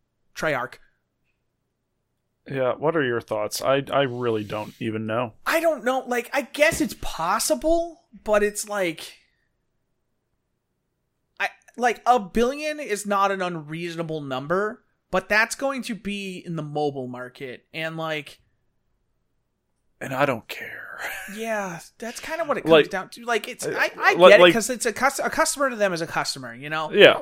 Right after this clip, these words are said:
Speaker 1: But,
Speaker 2: and, like,
Speaker 1: like,
Speaker 2: I, I, I get mobile is where the money is at.
Speaker 1: mobile is where the money is, but, like,
Speaker 2: That's
Speaker 1: and
Speaker 2: not
Speaker 1: I,
Speaker 2: where
Speaker 1: I don't,
Speaker 2: the
Speaker 1: I don't,
Speaker 2: Ross is.
Speaker 1: that's not where, like, the ga-, that's not where the innovation is.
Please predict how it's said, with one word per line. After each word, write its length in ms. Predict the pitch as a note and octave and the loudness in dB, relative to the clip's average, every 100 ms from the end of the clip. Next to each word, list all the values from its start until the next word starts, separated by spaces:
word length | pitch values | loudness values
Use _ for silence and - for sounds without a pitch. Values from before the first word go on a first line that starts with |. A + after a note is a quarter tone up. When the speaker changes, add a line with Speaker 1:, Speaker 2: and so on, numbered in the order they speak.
| - | 4
Speaker 1:
But, 120 | G#3+ | 8
Speaker 2:
and, 100 | D#3+ | 8
like, 220 | D#3+ G3 - | 8 6 6
Speaker 1:
like, 120 | D#3 - | 4 4
Speaker 2:
I, 260 | - D3+ D#3+ D3+ | 2 8 8 8
I, 40 | D3 | 4
I 40 | |
get 220 | C#3 C#3+ | 6 4
mobile 460 | B2+ B2+ B2 B2 A#2 | 4 2 2 2 0
is 160 | G#2+ G#2 | 0 2
where 400 | A#2+ A2+ G#2 - - - | 4 4 2 -4 -20 -4
the 120 | C3 | -2
money 340 | A#2+ A#2 G2+ - | 0 0 0 -6
is 300 | - A#2 - | -10 -8 -6
at. 200 | - G#3+ G#3 | -6 -6 -2
Speaker 1:
mobile 400 | A#3+ E4 F#4+ G4 | 6 6 6 2
is 120 | F#4+ | -2
where 140 | C#4 C#4+ | -2 -2
the 80 | A#3 | -2
money 480 | G#3 G#3 G3 F3+ | 0 2 0 -2
is, 500 | E3 D#3 D3+ - - F#3+ - | -2 -4 -4 -6 -8 -16 -6
but, 220 | G3+ F3 | -2 -2
like, 180 | F#3+ F3+ | 0 2
Speaker 2:
That's 160 | G3+ A#3 | 2 0
Speaker 1:
and 100 | C#3+ | 2
Speaker 2:
not 220 | C#3 B3+ | 2 2
Speaker 1:
I, 20 | |
Speaker 2:
where 160 | - - | 2 4
Speaker 1:
I 100 | - | 4
don't, 120 | D#4+ | 4
Speaker 2:
the 100 | B3 | 4
Speaker 1:
I 140 | - | 4
don't, 40 | - | 4
Speaker 2:
Ross 240 | - - | 2 -4
is. 400 | - - - - - | -6 -8 -6 -4 0
Speaker 1:
that's 340 | C#4 - - | 0 -2 -8
not 240 | B3+ C#4 A3 | -12 -14 -14
where, 180 | C4+ C#4 | -12 -10
like, 360 | C4+ C4+ - - | -8 -8 -10 -10
the 80 | F#3 | -8
ga-, 260 | - - - | -6 -8 -2
that's 320 | C4 D#4 - | 2 2 2
not 240 | F4 D#4+ A#3+ | 0 0 -4
where 160 | B3+ | -4
the 160 | G#3 G#3+ | -4 -6
innovation 840 | A3 G#3+ F3 E3 D#3+ - D3 B2 - | -4 -4 -4 -4 -2 -4 -6 -12 -14
is. 360 | G2+ F2 - | -12 -12 -10